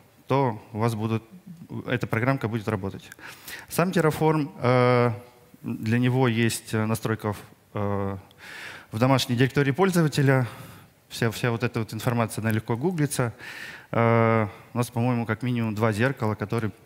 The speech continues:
таким вот образом работают. Э, если вы не доверяете зеркалам, в Terraform есть возможность создать свое зеркало с блэкджеком. Э,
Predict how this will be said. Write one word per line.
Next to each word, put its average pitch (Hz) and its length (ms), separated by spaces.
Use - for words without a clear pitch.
таким 117 240
вот 107 140
образом 107 340
работают. 95 480
Э, 123 260
если 143 280
вы 160 100
не 170 100
доверяете 139 580
зеркалам, 120 580
в - 100
Terraform 135 400
есть 120 380
возможность 117 540
создать 113 340
свое 117 320
зеркало 101 560
с 98 80
блэкджеком. 107 640
Э, 104 520